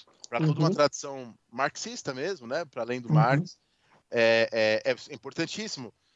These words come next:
Speaker 1: né? Aquilo, a estrutura tripartite que se impõe no campo inglês no século dezessete, a Revolução Agrícola, et cetera, et cetera. Aí eu queria saber se você tem alguma, alguma opinião sobre isso, o que, que você pensa sobre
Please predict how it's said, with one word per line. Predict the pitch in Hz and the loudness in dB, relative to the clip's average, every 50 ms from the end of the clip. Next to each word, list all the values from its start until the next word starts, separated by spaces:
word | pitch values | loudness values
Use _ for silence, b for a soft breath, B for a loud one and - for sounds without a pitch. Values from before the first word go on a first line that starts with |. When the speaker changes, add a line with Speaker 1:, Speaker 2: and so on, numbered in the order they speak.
| b b - _ | b b -20 _
Speaker 1:
né? | - 113 123 131 | -2 2 4 6
Aquilo, | 131 127 120 - 143 165 160 147 | 6 4 2 -2 -8 -6 -6 -6
a | |
estrutura | 131 - - 139 127 _ - 151 - | -8 -10 -12 -16 -20 _ -16 -14 -14
tripartite | 160 139 135 - - 120 117 - - - 156 151 - - - | -14 -16 -10 -6 -6 -6 -6 -6 -10 -16 -16 -16 -16 -18 -18
que | - - | -16 -14
se | - 135 | -14 -14
impõe | 127 - - 131 143 143 | -14 -14 -14 -12 -12 -10
no | 131 123 | -10 -10
campo | - 127 120 - | -10 -10 -10 -8
inglês | 127 120 117 117 131 143 139 131 123 - b b b b b b - | -4 0 2 4 4 4 4 2 0 -4 b b b b b b -12
no | 117 120 117 | -10 -8 0
século | - 135 123 - - 120 | 2 2 2 2 0 -4
dezessete, | - 123 117 - - 123 120 135 135 131 127 - | -8 -6 -4 0 2 4 4 6 6 4 2 -2
a | 120 | -8
Revolução | 123 117 120 123 120 - 139 | -12 -12 -14 -18 -16 -10 -10
Agrícola, | 127 120 110 113 113 127 139 143 131 - - 120 | -10 -8 -6 -4 -2 0 0 0 -2 -4 -8 -10
et | 117 - | -10 -2
cetera, | - 123 120 113 - 117 | 2 2 2 2 2 -4
et | 117 - | -8 -6
cetera. | - - 110 107 107 - 104 b b b b b b b - | 0 4 4 4 4 0 -6 b b b b b b b 0
Aí | 135 151 | 0 0
eu | 156 | 2
queria | - 202 202 196 | 4 2 2 2
saber | - 190 196 190 | 0 -2 -6 -8
se | - 185 | -8 -10
você | - 185 | -14 -10
tem | 175 190 | -8 -6
alguma, | 170 165 156 160 156 147 139 135 127 | -6 -6 -8 -6 -2 0 2 2 0
alguma | 92 123 123 123 123 _ _ _ - | 0 -4 -10 -14 -18 _ _ _ -14
opinião | 135 - - 135 131 131 | -14 -12 -8 -4 -4 -4
sobre | 127 - 131 107 107 113 | -4 -6 -10 -10 -8 -4
isso, | 120 143 151 139 127 - | 0 0 0 0 -2 -6
o | |
que, | - 123 | -12 -8
que | - | -6
você | 135 117 | -6 -4
pensa | - 127 120 120 117 117 | -2 0 0 0 -2 -4
sobre | - - 117 113 113 117 110 104 98 | -8 -8 -8 -8 -6 -4 -4 -4 -6